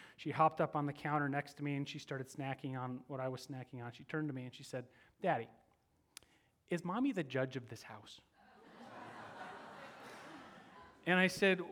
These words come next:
"What do you mean, sweetheart? Do you mean, like, is she in charge? Is she the authority?" She looked at me, and she said, "Is Mommy the judge of this house?" And I said, "Well, you know,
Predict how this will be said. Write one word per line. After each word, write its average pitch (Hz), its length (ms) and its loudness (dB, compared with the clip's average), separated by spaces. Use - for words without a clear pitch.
"What 196 140 6
do 214 80 6
you 208 80 6
mean, 202 220 4
sweetheart? 147 480 4
Do 160 60 0
you 160 40 2
mean, 170 160 4
like, 156 260 4
is 147 120 0
she 165 200 0
in 151 120 2
charge? 156 500 4
Is 147 80 0
she 156 360 -2
the 143 240 -2
authority?" 139 600 0
She - 140 -14
looked 131 140 -8
at 131 80 -12
me, 127 60 -8
and 123 80 -12
she - 80 -20
said, - 160 -18
"Is 151 100 -2
Mommy 160 240 6
the 147 100 2
judge 139 300 2
of 123 140 -4
this 120 100 -10
house?" - 460 -12
And 170 140 6
I 170 60 8
said, 170 200 2
"Well, 190 680 8
you 185 80 2
know, 160 240 4